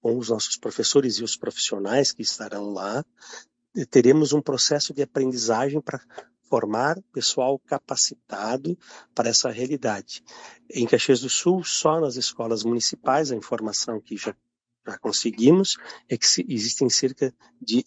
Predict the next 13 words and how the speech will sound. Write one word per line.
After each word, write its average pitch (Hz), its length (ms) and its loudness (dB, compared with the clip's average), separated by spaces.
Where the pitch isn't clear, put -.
de 113 140 4
mil 147 220 8
crianças 110 840 0
só 135 360 0
na 120 140 -12
rede 113 320 -2
municipal. 113 840 -2
Então, 131 280 4
nós 127 160 2
precisamos 120 1040 -2
de 107 300 -4
formação 120 720 2
qualificada 110 800 -6